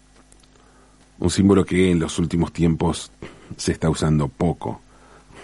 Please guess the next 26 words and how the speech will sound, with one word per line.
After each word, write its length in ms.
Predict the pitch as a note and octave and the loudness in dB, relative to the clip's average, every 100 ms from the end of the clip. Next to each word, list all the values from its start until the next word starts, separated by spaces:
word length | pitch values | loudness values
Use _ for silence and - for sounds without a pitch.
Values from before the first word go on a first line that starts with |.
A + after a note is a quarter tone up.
| - - - _ _ _ _ | -20 -20 -20 _ _ _ _
en 100 | - | -8
España, 420 | D2+ - G2+ G#2+ B2 | -6 0 4 6 6
pero 200 | G2 E2+ | 4 4
durante 300 | E2 D#2+ D#2+ | 2 2 4
muchos 360 | A#2 A#2+ G#2 | 4 4 2
años 460 | A#2 F#2+ F2+ - - - - - - - - - | 2 4 2 0 -8 -20 -20 -20 -20 -20 -14 -8
el 100 | D2 | -4
símbolo 520 | - F#2+ F#2 E2+ D#2+ | 4 6 6 4 2
del, 480 | D2 C#2 C2+ A#1 - - - _ - _ - - _ | -2 -4 -6 -8 -12 -20 -20 _ -20 _ -20 -20 _
del 100 | - | -14
Partido 320 | - - E2+ | -10 -4 -2
Socialista 680 | D#2 D2 - D2 D#2 - C2 | -2 -4 -2 -2 -2 -4 -6
Obrero 280 | A#1 C3 - | -4 -4 -4
Español, 760 | - F2+ C#3 C#3+ C3+ C3 A2+ | 0 6 6 8 6 6 4
del 300 | D#2 D#2 D2 | 2 -2 -4
Partido 320 | C2+ - - C#2 | -6 -8 -6 -6
Socialista 440 | C2+ C2 C#2+ - | -6 -6 -6 -8
Francés, 720 | - D2+ D2 - B2+ A#2 F2 | -8 -8 0 4 6 4 2
de 100 | D2+ - - - | -4 -8 -20 -20
distintos 400 | - - A#2 G2+ | -8 0 2 2
partidos 360 | - - G2+ E2+ | -2 -2 -2 -2
socialistas, 560 | D#2+ E2+ G#2 - F2+ - - - - | -4 0 0 0 -2 -2 -18 -18 2
de 80 | G#2 | 4
la 100 | G#2+ | 4
socialdemocracia 880 | G#2 - B2+ C3 G2+ E2+ D#2+ F#2+ F2+ | 2 4 4 6 6 4 2 2 4
europea, 400 | E2 D2+ F2+ | 2 2 2